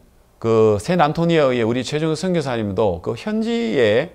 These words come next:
우리 그 목사님들과 아주 가깝게 지낸다는 이야기 듣는데 그렇게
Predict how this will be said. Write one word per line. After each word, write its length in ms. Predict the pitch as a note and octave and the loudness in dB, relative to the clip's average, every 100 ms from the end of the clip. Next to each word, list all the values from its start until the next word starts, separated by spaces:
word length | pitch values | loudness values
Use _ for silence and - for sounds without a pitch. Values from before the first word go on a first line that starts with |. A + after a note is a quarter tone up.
| - _ _ _ - | -18 _ _ _ -10
우리 320 | G2+ G2+ G2+ | -6 -4 -4
그 340 | F#2+ G2+ G2 F#2 | -2 -2 -2 -4
목사님들과 580 | G#2 - C3 A2+ F#2+ G2 | -6 -6 -4 -4 -4 -4
아주 120 | G2 | -4
가깝게 640 | - - E3+ F3+ F3 A#2 F#2 | -8 -2 -2 0 2 2 0
지낸다는 720 | A2 A2+ A2+ A2 F#2+ G2 F#2 | -2 -2 -2 -2 -2 -2 -2
이야기 240 | G2 F#2 | -2 -2
듣는데 640 | F2+ F2+ D#2+ E2+ F#2 D2+ - _ - - - | -4 -6 -4 -4 -4 -6 -12 _ -20 -20 -4
그렇게 600 | F#3+ E3 D3 B2+ G2 | -2 2 4 6 4